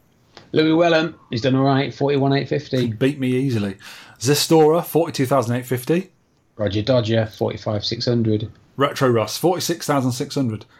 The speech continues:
Speaker 2: Posted a pic of Rod Hull and Emu. Where's the Rod Hull when you need him?
Speaker 1: Me, forty-seven one hundred.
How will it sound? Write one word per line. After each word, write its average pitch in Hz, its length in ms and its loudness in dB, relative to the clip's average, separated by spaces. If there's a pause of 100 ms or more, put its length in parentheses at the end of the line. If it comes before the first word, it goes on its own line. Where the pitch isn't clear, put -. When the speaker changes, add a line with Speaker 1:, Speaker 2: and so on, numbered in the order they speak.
(120)
Speaker 2:
Posted 190 320 2
a - 40 -16
pic 151 100 0
of 113 200 -4
Rod 165 200 2
Hull 127 240 -2
and 117 100 -2
Emu. 107 400 -4 (540)
Where's 190 320 2
the 180 80 -2
Rod 175 220 2
Hull 165 240 -2
when 107 120 0
you 113 60 -2
need 151 240 -2
him? - 160 -8 (1300)
Speaker 1:
Me, 143 460 2
forty-seven 127 640 0
one 123 140 2
hundred. 113 360 2